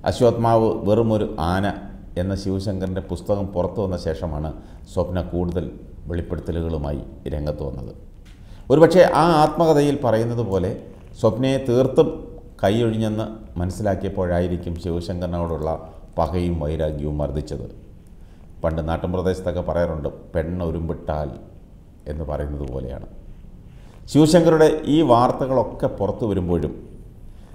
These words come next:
സർക്കാരും സി പി എമ്മും കരുതലോടെയാണ് വീക്ഷിക്കുന്നത്. ശിവശങ്കർ മുഖ്യമന്ത്രിയുടെ ഓഫീസിലെ മുതിർന്ന ഒരു ഐ എ എസ് ഓഫീസർ എന്നതിലപ്പുറം പാർട്ടിയുമായി ഒരു ബന്ധവുമില്ല.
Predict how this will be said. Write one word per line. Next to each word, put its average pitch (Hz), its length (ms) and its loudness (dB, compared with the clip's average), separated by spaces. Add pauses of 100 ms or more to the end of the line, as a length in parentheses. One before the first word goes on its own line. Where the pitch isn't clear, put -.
(180)
സർക്കാരും 139 500 8
സി 131 280 2
പി 131 40 2
എമ്മും 123 260 2
കരുതലോടെയാണ് 110 680 4
വീക്ഷിക്കുന്നത്. 76 680 -4 (880)
ശിവശങ്കർ 98 520 0
മുഖ്യമന്ത്രിയുടെ 95 600 -2
ഓഫീസിലെ 95 440 -2
മുതിർന്ന 95 360 0
ഒരു 92 300 -2 (320)
ഐ 95 80 4
എ 113 160 6
എസ് 110 140 0
ഓഫീസർ 107 540 2 (100)
എന്നതിലപ്പുറം 104 800 2 (840)
പാർട്ടിയുമായി 90 480 -2
ഒരു 82 140 -2
ബന്ധവുമില്ല. 73 560 -4